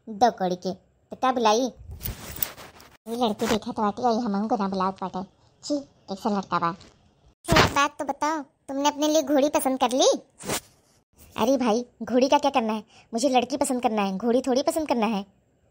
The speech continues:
मुझे लड़की से शादी करनी है, घोड़ी से थोड़े। तू बस मुझे एक सुंदर और सुशील सी लड़की बता। हैं? सुंदर?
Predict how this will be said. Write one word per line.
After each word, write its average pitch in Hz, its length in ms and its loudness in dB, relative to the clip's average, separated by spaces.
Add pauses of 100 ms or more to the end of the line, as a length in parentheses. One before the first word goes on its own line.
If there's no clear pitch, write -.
(640)
मुझे 233 280 2
लड़की 254 320 2
से 277 100 0
शादी 311 260 2
करनी 220 220 0
है, 208 120 -2
घोड़ी 220 280 -2
से 262 120 -2
थोड़े। 233 280 2 (1900)
तू 269 120 0
बस 285 220 -2
मुझे 277 180 0
एक 311 100 -2
सुंदर 262 300 0
और 285 80 -4
सुशील 269 380 -2
सी - 140 0
लड़की 240 280 0
बता। 190 220 -4 (800)
हैं? 247 640 -8
सुंदर? 226 800 -4